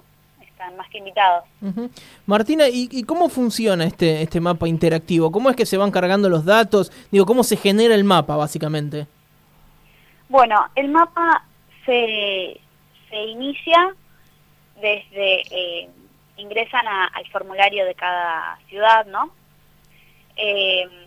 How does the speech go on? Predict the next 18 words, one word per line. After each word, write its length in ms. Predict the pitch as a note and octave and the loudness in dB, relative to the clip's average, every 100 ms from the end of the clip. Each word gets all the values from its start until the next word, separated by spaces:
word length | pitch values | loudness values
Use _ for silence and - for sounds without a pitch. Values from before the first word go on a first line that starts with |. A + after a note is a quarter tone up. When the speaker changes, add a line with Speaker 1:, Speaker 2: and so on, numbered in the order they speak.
| - - | -20 0
Speaker 1:
cargan 380 | A3 A3+ A3 | 0 2 -2
el 180 | G#3 G#3 | -6 -12
relato, 600 | G3+ G#3+ B3 C#4+ D4 E4+ - _ _ _ _ _ _ _ _ _ _ _ _ _ | -8 -2 0 0 -2 -10 -12 _ _ _ _ _ _ _ _ _ _ _ _ _
contando 480 | G3+ G3+ G#3 G3+ G3 _ | -10 -4 -4 -6 -14 _
qué 100 | B3 | -2
es 60 | A#3 | -2
lo 120 | A3 | -6
que 80 | A3+ | -6
pasó, 480 | A#3 - D4 C#4 A3+ G#3+ | -6 -2 0 0 -2 -4
dónde 280 | B3+ B3 A#3 | -2 -2 -10
sucedió, 520 | A#3 A#3 B3 B3+ B3 | -16 -10 -6 -4 -4
cosa 200 | G3 G3 | -6 -8
de 80 | F#3+ | -10
que 80 | |
nosotras 320 | F#3+ G3+ G3+ - | -12 -16 -16 -14
podamos 360 | G3+ G3+ G3+ - | -10 -8 -10 -10
cargarlo. 540 | B3 D4 D#4 D#4 E4+ E4+ _ _ _ _ _ _ _ _ - | -8 -2 -2 -2 -6 -6 _ _ _ _ _ _ _ _ -16
Este, 920 | A3 G#3 - _ A3 G3+ G3 G3 | -14 -14 -20 _ -8 -6 -6 -8